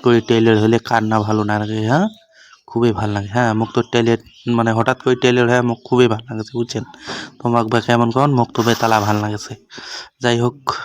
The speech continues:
আর মোর দোকানের সিস্টেম কি, মোর দোকানে হচ্ছে প্রত্যেকটা পূজায় যে কোনো পূজার পদ্ধতি জিনিস মোর দোকানে থাকে। দশকর্মা ভাণ্ডার তো, পূজার যে কোনো, যে কোনো পূজা আসলে যে ভাববেন যে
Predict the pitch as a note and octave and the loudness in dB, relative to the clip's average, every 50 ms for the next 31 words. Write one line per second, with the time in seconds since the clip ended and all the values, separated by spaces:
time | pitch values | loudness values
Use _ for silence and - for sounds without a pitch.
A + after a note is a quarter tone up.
0 | - - - _ _ _ _ - - - - - - - - - _ _ - - | -14 -16 -18 _ _ _ _ -20 -20 -20 -20 -20 -20 -20 -20 -20 _ _ -2 0
1 | B2 A#2+ A#2 B2+ C#3 D3 C#3 C3+ D3 C#3+ D3 C#3+ D3+ - - D3 C3+ - - D3 | 2 2 4 4 4 4 4 2 2 2 2 2 2 2 2 0 0 2 2 2
2 | C#3 C3+ - C#3+ C#3 C3+ B2+ C3 B2 A#2+ B2+ B2 C3 C3 C3+ C3+ C3 C3 B2+ C3+ | 2 2 0 -2 0 2 2 0 2 2 0 2 2 2 4 4 4 2 2 0
3 | C3 - - A2+ - - - C3 - - C#3 C3+ - C3 B2 A#2+ C3 C3 B2+ A#2+ | -2 0 -2 -6 -4 -4 -6 -6 -4 -4 -4 -4 -2 -2 0 2 4 4 2 2
4 | A#2+ B2 C3+ - - D3+ D3 D3 C#3 - - B2 A#2 B2 B2+ C3 B2+ - - A#2 | 2 2 2 2 2 0 0 0 -2 -2 -4 -2 0 0 0 0 0 0 0 0
5 | A2+ A#2 B2 A#2+ B2 - C3 B2 A2+ A#2 A#2+ C3 C#3 - - - A#2+ A#2 A2+ A2 | 0 2 0 0 0 -2 -4 -2 -2 -2 -2 0 -2 -4 -4 -4 -4 -4 -2 -2
6 | A2 A2 A#2+ A#2+ C3 C3+ - - A2 - G#2+ G#2+ G#2+ A2 A2 - - - B2 B2 | -4 -4 -4 -4 -4 -4 -2 -4 -4 -2 -2 -2 -2 -2 -2 -2 -4 -2 -2 0
7 | B2 B2+ A#2+ A#2 A#2 A#2+ C3+ C3 - - B2 A2 - - - - - - - - | 0 0 0 0 0 0 -2 -2 -2 -2 -4 -4 -4 -6 -8 -6 -4 -4 -6 -6
8 | - - - F4 - - - - C#3 A#2+ - - D3+ D#3 D#3+ F3+ F3+ E3+ D#3 - | -8 -12 -12 -12 -12 -10 -8 -6 -6 -6 -4 -4 -2 2 2 4 2 2 0 -2
9 | - C#3+ D#3+ D3+ D#3 E3 D3+ C3+ A#2+ A2+ B2 C3+ C3+ - D3 D#3 D3+ - - C3+ | 0 0 0 2 2 2 2 2 2 2 2 2 2 2 2 0 0 0 -2 -2
10 | B2+ C#3 C#3+ C3+ C3 C3 - D3+ D#3 D#3+ D#3 C3 B2+ A#2 A#2 A#2 A2+ A#2 B2+ C#3 | 0 2 4 2 2 2 0 0 2 2 2 2 0 0 0 0 -2 0 0 0
11 | C#3 C3+ C3 D#3 | 0 2 2 2